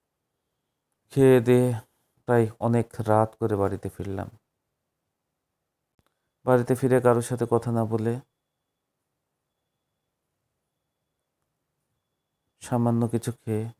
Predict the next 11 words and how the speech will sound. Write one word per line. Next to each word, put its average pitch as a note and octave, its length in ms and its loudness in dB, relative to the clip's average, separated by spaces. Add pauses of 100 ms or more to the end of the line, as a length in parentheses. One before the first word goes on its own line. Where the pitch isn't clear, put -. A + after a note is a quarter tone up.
(520)
সেই A2+ 140 0
দিন G#2 180 -4 (1040)
তেক B2 180 0 (100)
ঘুম। G#2 280 -6 (2000)
পরদিন B2 300 0
সকালে A#2 500 0 (200)
আব্দুল A2 360 0
ডেকে A2+ 340 -2 (120)
বলল, G#2+ 340 -4 (320)
"ভাইয়া, A2 380 4 (460)
ভাইয়া, G#2+ 300 -2